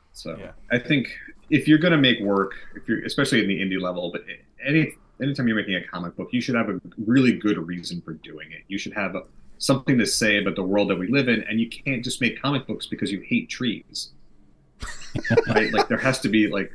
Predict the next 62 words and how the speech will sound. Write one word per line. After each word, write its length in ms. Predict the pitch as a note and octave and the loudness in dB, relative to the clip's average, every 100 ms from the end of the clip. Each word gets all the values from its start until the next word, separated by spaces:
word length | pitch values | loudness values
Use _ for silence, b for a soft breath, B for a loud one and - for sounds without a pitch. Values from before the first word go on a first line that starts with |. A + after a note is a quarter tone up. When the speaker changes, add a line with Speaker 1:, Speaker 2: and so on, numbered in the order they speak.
| - | -4
Speaker 1:
something 240 | - C#3 | 2 4
that 100 | A#2 | 4
you're 140 | A2 G#2 | 4 2
exploring 540 | - - A2 G#2+ G#2 | 0 -2 2 2 2
within 180 | G2 G2 | 0 -2
yourself 400 | G2 - A2 G#2 | -2 0 0 0
and 100 | G2 | -2
the 60 | F#2+ | -2
world, 360 | F#2 F#2 F#2 | 0 0 0
and 60 | G2+ | 0
you're 140 | G2 | 0
asking 300 | G#2+ G2+ G#2+ | 0 0 -2
a 60 | F#2 | -4
question 340 | - F#2 F#2 | -4 -6 -6
about 180 | F#2 D#2+ | -8 -6
the 80 | F2 | -6
audience, 520 | F2 E2+ E2 - - - - - | -8 -10 -8 -8 -8 -16 -14 -2
and 80 | |
you're 140 | G#2 G2 | 0 2
picking 240 | C#3 C#3+ | 2 4
them 160 | B2 G#2+ | 4 4
up, 260 | G2 G2 - | 2 0 -2
you're 120 | G2 | -6
taking 260 | - A#2+ B2+ | 0 2 4
them 100 | A#2 | 2
on 140 | G#2+ | 2
an 100 | G#2 | 0
adventure. 380 | F#2+ F2+ F2+ G2+ G#2 | -2 -2 -4 -4 4
Usually, 360 | D#3 C#3 A#2 | 6 6 4
through, 120 | - - | 2 2
I 60 | |
like 160 | C3+ D3+ | 4 4
to 100 | - - - | 0 -8 -6
tell 160 | A2 | -4
stories 280 | F#2+ G#2+ G2 | -2 0 0
in 120 | F#2 | -2
genre. 400 | E2+ E2+ E2 E2+ - - - _ - - - - | -6 -8 -10 -14 -16 -20 -20 _ -20 -20 -10 -8
Speaker 2:
Yeah. 180 | - F#2+ - - | -6 -6 -8 -6
Speaker 1:
And 100 | A2+ | 2
then 80 | C3 | 4
you're 120 | C3 | 4
placing 340 | - C3+ C#3 B2 | 4 4 4 6
them 200 | A#2 G2 | 4 4
back 320 | G2+ G#2 - | 0 0 -2
down, 320 | F#2+ F2+ G2+ | -4 -2 -2
and 80 | G2 | 2
hopefully 300 | E3 - C#3 | 2 6 6
they 140 | G#2+ | 6
had 100 | F#2+ | 4
a 60 | G2 | 0
good 200 | G2 F2+ | -2 -4
time, 260 | G#2 G2 G#2 | -4 -4 -2
but 100 | - | 0
even 160 | C3 | 2
better 280 | A#2+ E3 E3+ | 4 2 4
if 100 | A#2 | 2
they 80 | A2 | 2
have 180 | A#2+ A#2 | 0 0
something 220 | C3 A#2+ | 0 -2
to 80 | G#2+ | -2
think 220 | - E3 | -2 -2
about, 300 | A2+ E2 E2+ | -2 -6 -12